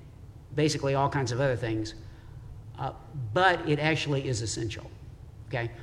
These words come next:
But here's the deal. To survive, to survive, uh, short of our current, um, you know,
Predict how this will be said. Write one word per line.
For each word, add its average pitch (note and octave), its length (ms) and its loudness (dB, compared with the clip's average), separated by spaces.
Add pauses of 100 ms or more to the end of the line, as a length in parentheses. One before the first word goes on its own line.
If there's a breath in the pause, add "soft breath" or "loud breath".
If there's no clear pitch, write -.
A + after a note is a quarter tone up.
(120)
But E3+ 160 6
here's F#3 220 8
the D3 80 6
deal. C3 240 2 (480 loud breath)
To A3 180 0
survive, E3+ 720 4 (1160)
to - 140 2
survive, G3+ 580 6 (720 loud breath)
uh, - 140 -4
short G3+ 420 8
of D#3+ 160 8
our C#3+ 140 8
current, D3 640 2 (420)
um, A#2+ 420 0
you C#3 120 -2
know, A#2+ 260 0